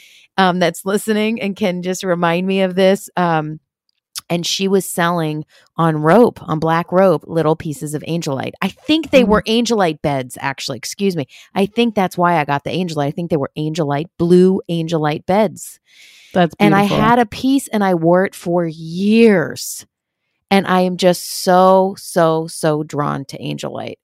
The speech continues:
Speaker 1: A-, and I love reading with it and I love holding it. So, so yeah, so that was my, my first experience was just, like, this amazing, powerful, just connection. Just, it, it basically brought me deeper into my own spirituality.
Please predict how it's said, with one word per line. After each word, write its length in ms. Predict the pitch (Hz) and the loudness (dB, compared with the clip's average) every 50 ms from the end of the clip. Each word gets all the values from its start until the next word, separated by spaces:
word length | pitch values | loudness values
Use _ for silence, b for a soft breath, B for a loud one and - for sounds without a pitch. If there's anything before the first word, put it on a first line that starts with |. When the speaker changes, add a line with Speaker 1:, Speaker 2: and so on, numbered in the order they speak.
| _ - | _ -8
Speaker 1:
A-, 180 | 165 - - | -8 -8 -6
and 160 | 160 156 151 151 | -6 -6 -4 -4
I 80 | 151 | -6
love 320 | 151 151 160 160 160 151 151 | -4 -2 -2 -2 -2 -2 -2
reading 300 | 160 156 156 156 151 151 | -4 -4 -4 -4 -6 -6
with 200 | 151 147 - - | -8 -8 -8 -8
it 200 | 147 143 143 - - | -8 -8 -8 -10 -10
and 140 | - 143 | -10 -8
I 60 | 143 143 | -6 -4
love 240 | 147 151 151 143 | -4 -4 -4 -4
holding 380 | - 147 143 143 143 143 139 139 | -4 -6 -6 -6 -6 -6 -6 -6
it. 200 | 139 139 139 - - | -6 -6 -8 -8 -12
So, 400 | - - 143 131 131 127 - - _ _ | -14 -14 -12 -12 -14 -14 -16 -20 _ _
so 180 | - - 165 | -16 -12 -10
yeah, 200 | 151 143 143 131 | -8 -8 -8 -10
so 120 | 139 - 170 | -10 -8 -6
that 120 | 160 151 156 | -4 -4 -4
was 140 | 151 - - | -4 -6 -6
my, 180 | 143 139 139 139 b b b b b b | -6 -6 -8 -10 b b b b b b
my 80 | 175 | -8
first 280 | 180 - 175 170 - - | -6 -4 -6 -6 -6 -8
experience 460 | 165 - - - 196 214 226 208 - - | -14 -12 -10 -6 -6 -4 -4 -4 -6 -8
was 100 | 143 135 | -10 -10
just, 200 | - 156 - - | -10 -10 -8 -6
like, 140 | 151 139 - | -6 -6 -6
this 140 | 151 - - | -8 -10 -8
amazing, 680 | - 156 151 147 147 151 156 160 151 156 147 143 143 | -6 -6 -4 -2 -2 -2 -2 -2 -2 -4 -6 -6 -8
powerful, 800 | - - 151 147 151 151 147 139 - - 139 139 139 139 139 b b b b b b b b | -8 -8 -4 -2 -2 -2 -2 -2 -2 -2 0 2 2 0 -2 b b b b b b b b
just 320 | - 165 156 - - - | -6 -4 -4 -4 -6 -10
connection. 680 | - - 160 147 151 156 - - - 160 151 147 151 147 | -8 -6 -4 -4 -4 -4 -6 -4 -2 -2 -2 -2 -2 -4
Just, 220 | 156 156 151 - - 170 - _ | -4 -4 -4 -4 -8 -16 -12 _
it, 160 | - 165 156 - | -4 -4 -2 0
it 220 | 165 165 160 - | -2 -2 0 2
basically 400 | - 170 180 196 - 202 175 165 | 2 4 4 2 0 0 -2 0
brought 240 | 147 165 160 151 131 | 2 2 2 2 2
me 100 | 165 156 | -2 -4
deeper 440 | 143 156 160 165 170 - - 143 135 | -4 -4 -6 -6 -4 -4 -4 -4 -4
into 440 | 104 151 151 147 - - 156 147 147 | -4 -4 -6 -8 -8 -6 -6 -4 -4
my 200 | 151 143 143 - | -4 -4 -4 -4
own 200 | - 151 143 147 | -6 -6 -6 -8
spirituality. 840 | - - - 151 139 139 - - 143 143 147 170 - - - - | -8 -10 -6 -6 -4 -4 -4 -4 -4 -2 -2 -2 -4 -6 -10 -14